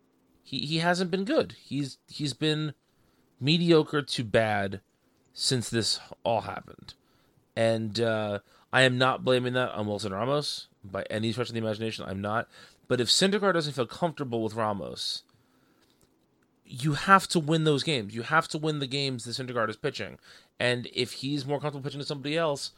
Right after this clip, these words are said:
to me, the difference between, i-, if we can, if we could boil it down to just a number,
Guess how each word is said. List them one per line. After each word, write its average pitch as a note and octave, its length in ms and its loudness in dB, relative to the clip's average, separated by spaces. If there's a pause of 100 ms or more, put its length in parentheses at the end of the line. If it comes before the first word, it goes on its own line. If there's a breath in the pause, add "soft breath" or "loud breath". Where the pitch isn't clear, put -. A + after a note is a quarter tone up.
(500 soft breath)
to - 180 4
me, D#3 400 2
the C#3 140 -2
difference D#3+ 600 -4
between, B2+ 760 -6 (1600 soft breath)
i-, D3 40 2
if E3 220 2
we E3+ 60 -2
can, D#3+ 160 -4
if C#3+ 100 -4
we D#3 60 -2
could A#2 260 -2
boil D3+ 300 6
it B2+ 160 -2
down C3 320 2
to B2+ 100 -6
just A2 200 -2
a A2+ 40 0
number, G2+ 420 -2